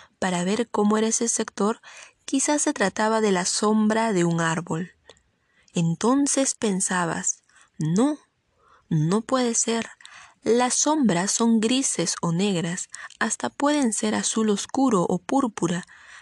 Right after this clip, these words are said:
pero nunca anaranjadas". Sin embargo, el espacio estaba marcado con un tres y el tres significaba anaranjado. Así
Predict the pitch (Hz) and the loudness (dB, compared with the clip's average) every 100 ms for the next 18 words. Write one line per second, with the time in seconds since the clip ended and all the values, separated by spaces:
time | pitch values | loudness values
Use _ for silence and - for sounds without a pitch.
0 | _ - 190 185 196 285 311 - 202 185 | _ -2 2 2 2 2 -2 -4 -6 -6
1 | - 175 175 165 160 165 214 196 175 202 | -10 -6 -2 -2 -4 -4 -4 -2 -4 -6
2 | - - _ - - - - - 180 165 | -10 -12 _ -20 -20 -20 -8 -2 0 0
3 | 160 208 240 185 196 - - - - 254 | 0 -2 -2 -2 -4 -6 -18 -18 -4 0
4 | 247 - - 277 - 254 - 220 208 220 | 0 0 -2 -2 0 -2 -2 0 2 2
5 | 190 - - 170 175 190 175 175 185 190 | 2 0 -2 0 0 0 0 2 2 2
6 | - 247 254 - - - - - - 277 | 0 2 2 0 -8 -18 -20 -8 2 4
7 | 285 269 - 202 220 - 247 240 208 - | 4 2 -2 0 2 0 0 2 0 0
8 | 165 - 180 180 190 - 180 165 160 160 | -4 0 0 0 -2 -2 -2 -2 -2 -2
9 | 170 214 202 170 196 _ _ - _ - | -4 -2 0 -2 -4 _ _ -20 _ -6
10 | 196 180 - 269 330 | -4 0 0 0 -2